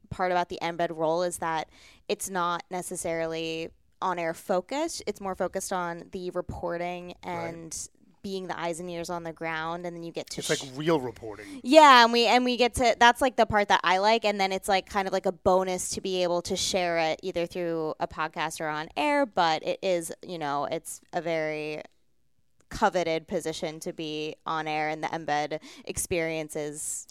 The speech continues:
Speaker 2: So if it didn't
Speaker 1: unique.
Speaker 2: fu-, end up in a full-time T V job, you're okay with that?
Speaker 1: Yeah, I mean, I feel like you get so many skills in this job. You get, you know, writing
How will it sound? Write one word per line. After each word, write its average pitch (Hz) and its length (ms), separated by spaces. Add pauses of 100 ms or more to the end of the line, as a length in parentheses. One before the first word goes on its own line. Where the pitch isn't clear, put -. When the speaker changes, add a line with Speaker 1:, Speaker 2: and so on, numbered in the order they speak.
(100)
Speaker 2:
So 202 120
if 196 60
it 202 80
didn't 240 200
Speaker 1:
unique. - 60
Speaker 2:
fu-, 247 80
end 214 260
up 180 80
in 180 80
a 151 100
full-time 160 380
T 165 120
V 156 120
job, 135 200
you're 156 180
okay 156 300
with 127 160
that? - 220 (800)
Speaker 1:
Yeah, 480 80 (100)
I 381 40
mean, 359 160
I 277 140
feel 392 180
like 330 160
you 233 80
get 214 140
so 240 120
many 214 120
skills 214 300
in 175 100
this 160 180
job. 98 360
You 185 160
get, 175 420
you 196 140
know, 160 260
writing 170 680